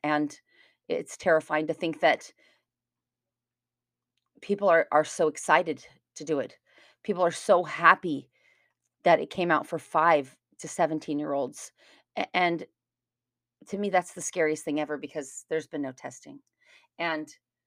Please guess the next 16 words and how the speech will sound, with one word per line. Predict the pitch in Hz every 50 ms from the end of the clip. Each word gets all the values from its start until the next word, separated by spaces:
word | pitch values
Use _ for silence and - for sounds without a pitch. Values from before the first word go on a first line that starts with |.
| _ _ _ _ _ _ -
the | 175
man | 170 175 160 151 156
who | 151 147
invented | 139 139 - 147 139 147 151 135
this | 127 131 127
shit | - - 147 131 -
is | 123
saying, | - - 139 131 135
"Don't | 131 127 117 131
do | - 139 135
it. | 135 127 -
You're | 135 131
gonna | 135 131 135 -
end | 131 131 135
up, | 127 - _ _ _ _ _ _ _ _ _ _ _ _ -
um, | 156 151 135